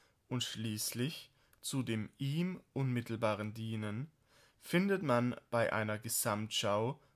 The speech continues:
auch in den Shrutis, den vielen Offenbarungstexten des vedischen Schrifttums. Die sogenannte Shruti Gita, Bhagavatam zehn Punkt siebenundachtzig, sagt aus,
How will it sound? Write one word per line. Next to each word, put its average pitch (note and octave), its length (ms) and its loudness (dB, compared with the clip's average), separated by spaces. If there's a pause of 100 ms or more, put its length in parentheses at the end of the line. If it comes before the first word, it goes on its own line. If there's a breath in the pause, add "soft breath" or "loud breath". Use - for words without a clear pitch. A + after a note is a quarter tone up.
(140)
auch C3+ 460 4
in C3+ 160 0
den A2+ 160 -2
Shrutis, A#2 880 -4 (320 soft breath)
den A2+ 160 -2
vielen F3 480 -2
Offenbarungstexten A2 1400 -2 (240)
des - 220 -2
vedischen G#2+ 440 -2
Schrifttums. - 880 -8 (480)
Die D#3+ 300 4
sogenannte D#3 960 4
Shruti E3 600 0
Gita, A#2 680 0 (240)
Bhagavatam A2+ 720 2
zehn A#2 460 -2
Punkt A2+ 240 -8
siebenundachtzig, A#2 920 -4 (520 loud breath)
sagt - 540 0
aus, A2+ 540 0